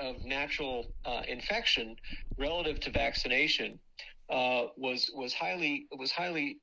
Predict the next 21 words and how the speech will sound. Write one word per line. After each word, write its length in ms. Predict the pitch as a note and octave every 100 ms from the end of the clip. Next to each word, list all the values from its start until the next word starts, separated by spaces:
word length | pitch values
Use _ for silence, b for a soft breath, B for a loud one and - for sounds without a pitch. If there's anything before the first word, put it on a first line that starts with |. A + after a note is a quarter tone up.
| -
uh, 80 | - -
significantly 760 | - - C3 C#3+ - B2+ A#2+
advantageous. 800 | A#2 A#2 G#2 - A2 G#2 - -
In 80 | C#3
other 160 | C#3 C#3
words, 400 | C#3 C3+ - b b b - -
um, 380 | C3 C3 B2+ C3 -
when 180 | D3+ D3
they 160 | D3
looked 360 | C#3 F#3+ - F#3+
at, 300 | D#3 D3 - - -
um, 460 | C3 B2 A#2 G#2+ - _ _ _ _ _ - - G3
did 140 | F#3+
a 20 |
whole 180 | F#3+ G#3
series 360 | - G3+ E3+ C#3
of 80 |
analysis 500 | B2+ B2+ B2+ A#2+ A#2+
from 160 | - A#2+
a 80 | A2
huge, 720 | A2+ D#3+ E3+ D3+ D3 -